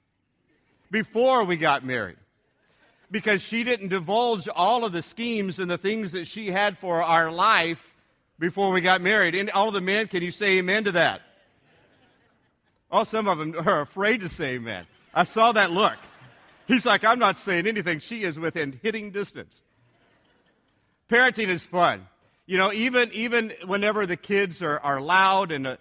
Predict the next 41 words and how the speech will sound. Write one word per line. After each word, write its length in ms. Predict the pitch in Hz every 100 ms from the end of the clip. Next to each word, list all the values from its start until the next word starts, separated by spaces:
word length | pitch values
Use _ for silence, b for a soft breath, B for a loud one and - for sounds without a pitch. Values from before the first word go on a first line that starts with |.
| _ -
and 140 | 151
obnoxious 840 | 156 135 143 185 208 - 208 202 -
and 200 | 156 135
you 120 | 147
want 280 | 156 180 -
to 80 | 147
just 240 | 151 -
tell 200 | 202 185
them 180 | 190 170
how 160 | 165
obnoxious 640 | 180 170 170 190 - 175 -
they 140 | 156
are, 280 | 160 185 190
and 180 | 165 147
sometimes 640 | 196 196 180 175 165 151 b b
we 160 | 156 165
do, 360 | 127 165 247 247 _ _ _ _ _ _ _ _ _
it's 160 | 170 -
still 300 | - 208 170
a 60 |
joy. 320 | 135 170 147 - _ _ _ _ _ _ _ _ -
It's 160 | 156
a 80 | 170
challenge, 580 | - 196 196 226 220 156
but 100 | 180
a 60 | 165
joy. 320 | 139 170 156
And 120 | 175
I 120 | 208
know 160 | 247 247
that 160 | 226 -
there 140 | 214
are 100 | 185
people 340 | - 233 226
here 160 | 196 208
today 300 | 202 175 180
that 80 | 160
you 140 | 151
don't 180 | 180 196
have 160 | 196 165
children, 400 | 185 170 180